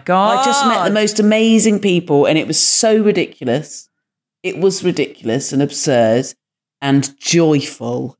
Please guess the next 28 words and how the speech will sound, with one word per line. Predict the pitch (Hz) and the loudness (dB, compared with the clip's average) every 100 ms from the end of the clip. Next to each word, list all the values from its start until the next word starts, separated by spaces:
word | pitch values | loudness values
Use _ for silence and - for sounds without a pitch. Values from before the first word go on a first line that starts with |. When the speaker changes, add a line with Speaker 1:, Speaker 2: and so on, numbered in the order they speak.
| _ - | _ -4
Speaker 1:
and | 127 123 120 120 - - _ _ _ | 0 2 0 0 -4 -14 _ _ _
inspiring | - 139 - - - 135 123 120 120 120 120 120 | -8 -4 -4 -6 -2 0 2 4 4 2 0 -4
and | - 127 | -6 -8
humbling | - 156 139 131 120 117 117 117 120 - | -6 -2 2 2 2 2 2 0 -2 -6
and | - 120 123 120 123 123 - _ _ _ _ _ _ _ _ _ _ _ | -6 -2 -2 0 -2 -4 -8 _ _ _ _ _ _ _ _ _ _ _
brilliant. | - 139 113 98 69 - _ _ | -2 2 2 0 -4 -12 _ _
Speaker 2:
And | 208 | -8
we | 233 | -6
Speaker 1:
It's | 233 | -2
Speaker 2:
can | - | 0
Speaker 1:
a | |
Speaker 2:
see | - - 285 277 277 277 - _ _ | 0 0 0 0 0 -2 -8 _ _
all | 240 254 | -2 0
of | 240 | -2
the | |
videos | 226 240 233 226 214 | -4 -2 -2 0 -2
on | 208 208 | -2 -2
your | 214 214 | -2 -2
Instagram | - 233 - 233 240 262 302 | -4 -4 -4 -2 -4 -4 -2
Speaker 1:
Yeah, | 165 165 | 0 2
I | |
Speaker 2:
and | 160 | 2
Speaker 1:
put | 170 170 | -2 -2
them | 156 | 0
in | 160 | 2
my | 156 147 | 2 0
story | - 156 143 135 | 0 0 2 2
highlights. | 147 127 123 131 - - | 2 2 2 0 -2 -12